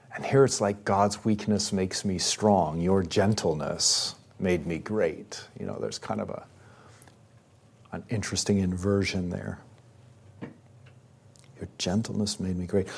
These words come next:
Of course, it's the, you know, it's the mercy and the tender compassion of God toward David.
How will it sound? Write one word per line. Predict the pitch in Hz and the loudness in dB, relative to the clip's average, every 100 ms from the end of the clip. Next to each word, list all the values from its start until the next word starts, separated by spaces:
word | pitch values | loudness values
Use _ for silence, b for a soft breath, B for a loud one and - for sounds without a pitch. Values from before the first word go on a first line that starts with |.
| B | B
Of | 131 | 0
course, | - 160 135 | 6 8 8
it's | 127 - | 4 4
the, | 120 104 104 | 6 6 4
you | 131 | 2
know, | 113 | 2
it's | - | 2
the | 107 | 2
mercy | 101 110 120 - | 4 4 2 0
and | 82 87 | -2 -4
the | |
tender | 92 104 104 | -2 0 2
compassion | 101 87 95 101 101 92 | 0 -2 0 0 0 -4
of | 87 | -4
God | - 95 98 | -4 -4 -4
toward | - 98 | -6 -4
David. | 92 85 104 - | -2 -2 -4 -8